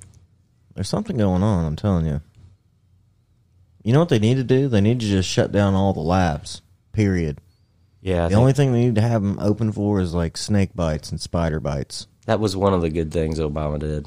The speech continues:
Speaker 2: Maybe the only one is he shut it down when he was president.
Speaker 1: Well, it's dumb.
Speaker 2: They probably, and then they just snuck it back in after new administration came in.
Speaker 1: Yep, now we have covid.
Speaker 2: Yeah.
Speaker 1: Thanks.
Speaker 2: Thanks a lot,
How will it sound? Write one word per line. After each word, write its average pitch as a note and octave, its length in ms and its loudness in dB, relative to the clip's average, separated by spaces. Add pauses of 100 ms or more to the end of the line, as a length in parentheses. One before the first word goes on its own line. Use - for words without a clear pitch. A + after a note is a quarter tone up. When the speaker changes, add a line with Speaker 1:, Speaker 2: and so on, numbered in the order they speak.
Speaker 2:
Maybe F#2 260 0
the E2+ 240 -2
only D#2 180 -4
one D2 300 -6
is D2 160 -8
he E2 100 -6
shut D#2+ 260 -6
it - 100 -12
down D2+ 260 -4
when C2+ 80 -8
he D2+ 100 -6
was C#2+ 160 -10
president. C2+ 600 -12 (520)
Speaker 1:
Well, G2+ 120 -2
it's G2 120 -6
dumb. A2+ 280 2
Speaker 2:
They G#2 80 4
probably, G#2 440 2
and F#2+ 160 0
then F#2+ 140 2
they E2+ 160 -2
just D#2 360 -6
snuck - 320 -6
it - 120 -10
back B2+ 240 -6
in G2+ 340 0
after D#2 600 -4
new E2+ 160 -6
administration F2 720 -6
came C2+ 240 -10
in. C2+ 160 -10 (1120)
Speaker 1:
Yep, A2+ 260 4
now G2+ 200 2
we G2+ 80 4
have G2+ 200 2
covid. G#2 420 2 (920)
Speaker 2:
Yeah. A2+ 60 4
Speaker 1:
Thanks. F#2+ 420 0 (140)
Speaker 2:
Thanks G#2 260 -6
a F#2 80 -4
lot, - 220 -6